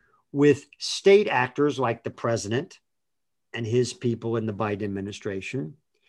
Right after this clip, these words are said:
and say, "On behalf of the Biden administration, we're going to censor any speech on our platforms that criticizes the covid nineteen vaccination because it's gonna go against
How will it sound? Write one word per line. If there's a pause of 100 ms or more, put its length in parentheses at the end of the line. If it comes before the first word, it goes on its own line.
(380)
and
say, (320)
"On
behalf
of
the
Biden
administration, (220)
we're
going
to
censor (320)
any (200)
speech
on
our
platforms (440)
that
criticizes
the
covid
nineteen
vaccination (300)
because
it's
gonna
go
against